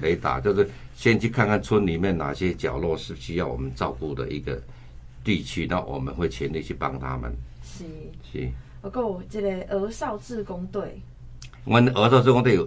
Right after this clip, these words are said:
Speaker 1: 基本上有分两部分，一方面是伫，伫咱，阮的辖区桥头国小在服务，
Speaker 2: 嗯。
Speaker 1: 包含了导工，呃，早上在做交通安全的指挥的，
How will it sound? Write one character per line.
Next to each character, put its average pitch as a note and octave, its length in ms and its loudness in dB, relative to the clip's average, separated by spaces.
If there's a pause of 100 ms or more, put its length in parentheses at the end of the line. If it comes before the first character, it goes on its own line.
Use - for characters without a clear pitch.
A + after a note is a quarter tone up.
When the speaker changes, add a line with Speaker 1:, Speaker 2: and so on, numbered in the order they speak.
(100)
Speaker 1:
基 A2+ 160 4
本 F#2 160 4
上 G#2+ 120 4
有 E2 120 -2
分 D2 240 -2
两 C2 160 -4
部 A#1+ 260 -2
分， C2+ 140 0 (100)
一 D#2+ 80 0
方 D2 160 -2
面 E2 180 0
是 D2+ 180 -6
伫， C#2 320 -6 (180)
伫 C#2+ 160 -2
咱， F2 260 0 (160)
阮 F#2+ 160 4
的 F2 140 2 (220)
辖 D2 280 -2
区 F2 260 -2
桥 D2+ 240 -4
头 D2 120 -2
国 D2+ 160 -2
小 C2 200 -2
在 D#2+ 180 -2
服 C2+ 100 -6
务， C#2+ 260 -4 (140)
Speaker 2:
嗯。 A#3+ 220 -4
Speaker 1:
包 F#2+ 180 4
含 D#2+ 160 0
了 D2 140 -2
导 C2 240 0
工， D#2+ 380 -2
呃， D2+ 400 -2 (360)
早 - 200 4
上 F#2 300 6
在 G2 180 4
做 F#2+ 240 4
交 F#2 200 2
通 F#2 160 0
安 F#2 120 4
全 D2+ 300 -2 (100)
的 D2 260 -2
指 - 220 -6
挥 E2+ 280 4
的， C#2 200 -2